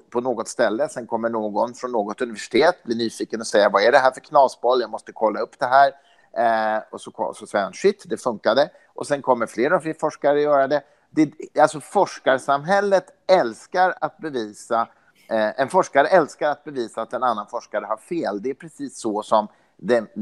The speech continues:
det är så som den vetenskapliga metoden fungerar, själva process-,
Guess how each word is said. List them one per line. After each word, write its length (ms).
det 160
är 40
så 220
som 180
den 140
vetenskapliga 640
metoden 480
fungerar, 720
själva 360
process-, 500